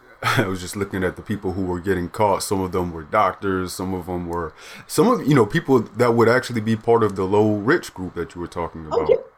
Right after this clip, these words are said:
Speaker 1: right? So I'm like, it had me thinking whether, um, racism really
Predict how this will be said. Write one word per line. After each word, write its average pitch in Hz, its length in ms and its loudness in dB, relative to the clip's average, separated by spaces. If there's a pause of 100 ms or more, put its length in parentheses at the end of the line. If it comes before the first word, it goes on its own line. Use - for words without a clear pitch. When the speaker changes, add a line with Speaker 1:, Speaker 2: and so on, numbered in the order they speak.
(180)
Speaker 1:
right? 98 400 0
So 101 240 2
I'm 113 160 2
like, 101 260 0 (520)
it 120 140 4
had 135 140 2
me 131 120 2
thinking 113 420 0
whether, 90 480 2 (160)
um, 82 420 -4
racism 92 540 -4
really 92 380 -2